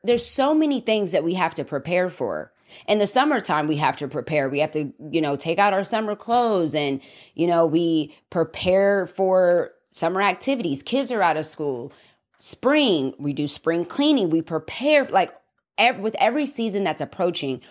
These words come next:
we know the season is coming and we prepare for it, right? And so I just wasn't prepared for this season because I wasn't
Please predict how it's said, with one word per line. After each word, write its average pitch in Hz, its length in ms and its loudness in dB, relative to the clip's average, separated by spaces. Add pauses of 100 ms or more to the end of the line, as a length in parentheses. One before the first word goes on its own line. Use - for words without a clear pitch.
we 160 120 2
know 190 160 6
the 233 100 0
season 190 380 -2
is 175 160 -2
coming 135 400 -2 (180)
and 165 160 0
we 156 140 0
prepare 135 420 -4
for 87 240 -12
it, - 220 -10 (180)
right? 156 400 2 (720)
And 190 180 4
so 165 600 2 (420)
I 196 140 4
just 214 180 -4
wasn't 160 380 2
prepared 156 400 -4
for 143 80 -6
this 127 200 -4
season 127 540 -6 (560)
because 196 380 -2
I 165 100 6
wasn't 175 600 0